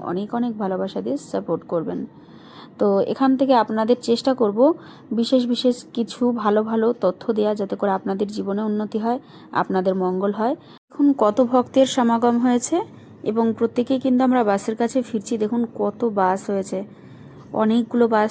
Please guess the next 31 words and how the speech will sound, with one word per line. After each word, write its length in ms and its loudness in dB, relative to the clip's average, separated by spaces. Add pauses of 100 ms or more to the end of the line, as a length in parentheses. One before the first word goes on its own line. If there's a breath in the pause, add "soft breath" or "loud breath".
(120)
ছিল 140 0
আমাদের 300 0
এই 160 4
পরিক্রমায়। 600 0
এবং 300 -2 (460 loud breath)
আপনারা 360 0
একবার 220 0
ভিউটা 460 -2
just 360 -2
দেখুন। 340 -2 (300)
ব্রজধামে 540 2
আসলে 340 0 (280)
এই 160 2
অসাধারণ 560 0
প্রাকৃতিক 540 -4
সৌন্দর্য 460 2 (640 loud breath)
হৃদয়কে 420 2
স্পর্শ 400 0
করবে। 340 -2
যারা 200 2
প্রকৃতিপ্রেমী 760 0
তারা 260 2
বিশেষভাবে 580 -2
কানেক্ট 360 -2
করতে 300 -4
পারবেন, 340 0 (500 loud breath)
যেমন 300 2
তার 180 2
মধ্যে 240 -4
আমি 240 -2
রয়েছি। 360 -2